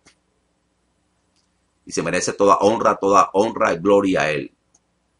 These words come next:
Toda alabanza, todo a Él, Señor, porque Él es santo. Pero el pecado, el problema es el pecado.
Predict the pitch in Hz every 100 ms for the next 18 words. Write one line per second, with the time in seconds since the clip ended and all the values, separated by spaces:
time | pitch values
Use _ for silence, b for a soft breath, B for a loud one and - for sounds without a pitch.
0 | _ _ - 98 98 92 107 107 - 98
1 | 101 - 82 80 - 80 71 69 87 -
2 | - 82 69 - _ _ _ _ _ _
3 | _ _ _ _ _ _ _ _ _ _
4 | _ _ _ _ _ _ _ _ _ _
5 | _ _ _ _ _ _ _ _ _ _
6 | _ - 113 98 71 - _ _ _ _
7 | _ _ _ _ _ _ _ _ 90 -
8 | 87 - 104 98 92 107 104 85 71 -